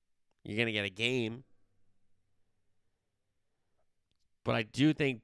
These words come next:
Baltimore is just in a better position to stack a couple wins here now.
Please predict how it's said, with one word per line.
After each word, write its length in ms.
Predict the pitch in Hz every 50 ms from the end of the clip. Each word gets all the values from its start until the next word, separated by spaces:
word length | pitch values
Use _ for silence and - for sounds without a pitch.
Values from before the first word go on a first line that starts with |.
| _
Baltimore 560 | - 113 110 117 110 - 127 123 120 120 113 110
is 80 | 104
just 500 | - - 120 113 110 - - - - - _ _ _ _ _ _ _ _ _ _ _ _ _ _ _ _ _ _ _ _ _ _ _ -
in 160 | 117 117 113
a 80 | 110 104 - _ -
better 320 | 123 123 127 127 127 120
position 520 | 117 135 127 110 110 117 110 104 120 117 107
to 80 | 104
stack 440 | 101 - - - 113 110 113 110 -
a 80 | 110 104
couple 380 | - 107 104 107 104 101 101
wins 260 | 101 104 101 101 98
here 180 | 101 98 98 98
now. 380 | 95 98 95 98 101 101 101